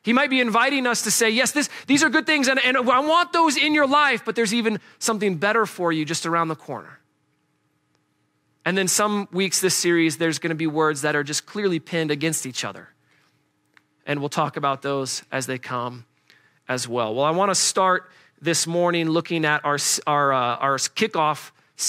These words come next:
uh, message for the series. But before we do that, let's pray and ask God's blessing on, on our time together. God, thank you for your presence here.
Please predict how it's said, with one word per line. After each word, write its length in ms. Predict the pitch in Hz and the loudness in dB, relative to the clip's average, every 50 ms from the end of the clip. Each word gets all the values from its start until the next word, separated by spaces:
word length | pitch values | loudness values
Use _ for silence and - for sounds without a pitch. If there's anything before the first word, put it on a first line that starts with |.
| - - - | -4 -2 0
uh, 440 | 160 147 139 131 123 123 117 113 - - | 0 0 2 2 0 0 -2 -4 -6 -4
message 380 | 156 185 185 - 180 160 - | -2 -2 0 0 -2 -4 -6
for 140 | - 170 165 | -4 -4 -2
the 80 | 156 143 | -2 0
series. 400 | - - 151 151 147 147 143 - | 0 0 0 0 0 -2 -4 -4
But 100 | - 143 | -6 -6
before 220 | 156 - 185 190 | -4 0 0 2
we 60 | 180 | 2
do 80 | 160 160 | 2 2
that, 100 | 156 151 | 2 0
let's 100 | 156 - | -2 -4
pray 400 | - - 180 170 165 180 196 - _ _ _ _ _ _ _ _ _ _ - | -4 -2 0 0 0 0 -2 -4 _ _ _ _ _ _ _ _ _ _ -6
and 100 | 143 147 | -2 -2
ask 200 | 147 143 - - | -2 -2 -2 -2
God's 180 | 156 139 135 - | -2 -2 -2 -4
blessing 480 | - 143 139 135 131 - 147 139 131 | -4 -2 -2 -2 -2 -4 -4 -4 -4
on, 280 | 123 123 120 117 120 - - | -4 -4 -4 -6 -8 -12 -10
on 100 | 131 123 | -8 -8
our 100 | 120 120 | -8 -6
time 200 | - 123 117 - | -6 -6 -6 -6
together. 300 | - - 117 110 127 - | -8 -10 -10 -10 -8 -4
God, 200 | - 147 143 139 | -2 -2 -2 -2
thank 340 | - - 180 190 - - 151 | -2 -4 -4 -4 -4 -4 -6
you 100 | 143 131 | -6 -6
for 140 | - 147 135 | -6 -6 -8
your 100 | 127 123 | -8 -6
presence 400 | - 131 123 120 131 131 - - | -6 -6 -6 -6 -6 -8 -6 -4
here. 220 | 160 165 175 | -4 -6 -6